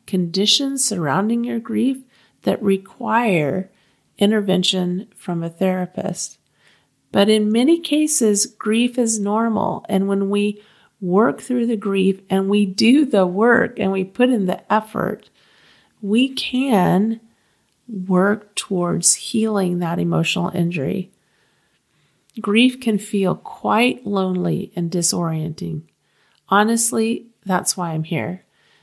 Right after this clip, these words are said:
Besides therapy, which helped me with my P T S D and my extreme complicated grief, there were really weren't many resources. There just wasn't much that anyone could offer me.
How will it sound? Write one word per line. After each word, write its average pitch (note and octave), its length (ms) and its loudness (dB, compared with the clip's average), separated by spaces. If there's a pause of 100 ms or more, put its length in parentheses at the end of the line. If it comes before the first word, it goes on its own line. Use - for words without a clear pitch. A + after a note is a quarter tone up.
(200)
Besides A3 720 0
therapy, A3 580 2
which F3+ 260 0
helped - 420 -2
me G3+ 720 2
with F3+ 320 -2
my F3+ 340 2
P G#3 160 0
T F#3+ 180 0
S E3 200 -2
D B3 400 2
and F#3+ 100 0
my E3 140 -2
extreme A#3 760 -2
complicated G3 800 -2
grief, D#3+ 360 0 (540)
there G#3+ 140 0
were G3+ 160 0
really G3+ 840 2 (500)
weren't A#3+ 280 0
many B3 500 0 (440)
resources. G#3 840 2
There G3+ 120 -2
just B3+ 320 -2
wasn't A#3 380 0
much G3+ 520 0
that - 220 -6
anyone G#3 400 0
could F#3+ 140 -4
offer G3+ 380 0
me. F3+ 340 -4